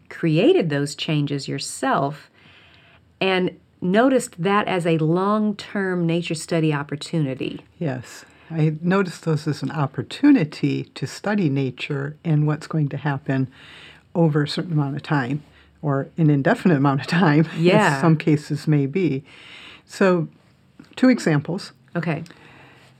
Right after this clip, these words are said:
Speaker 2: Several years ago, probably more than fifteen years ago,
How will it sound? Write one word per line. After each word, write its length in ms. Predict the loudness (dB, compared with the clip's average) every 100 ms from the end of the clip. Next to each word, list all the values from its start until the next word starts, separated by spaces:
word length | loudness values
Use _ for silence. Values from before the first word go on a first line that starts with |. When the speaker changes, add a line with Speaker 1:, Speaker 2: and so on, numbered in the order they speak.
| _ _ _ -6
Speaker 2:
Several 380 | 0 4 6
years 260 | 6 4 0
ago, 300 | -4 -4 -6 -10 -20 -14
probably 540 | -6 -4 -2 -2 -2 -4 _ 0
more 120 | 0
than 100 | 0
fifteen 480 | -2 -4 2 2 2
years 240 | 0 -4
ago, 340 | -8 -8 -10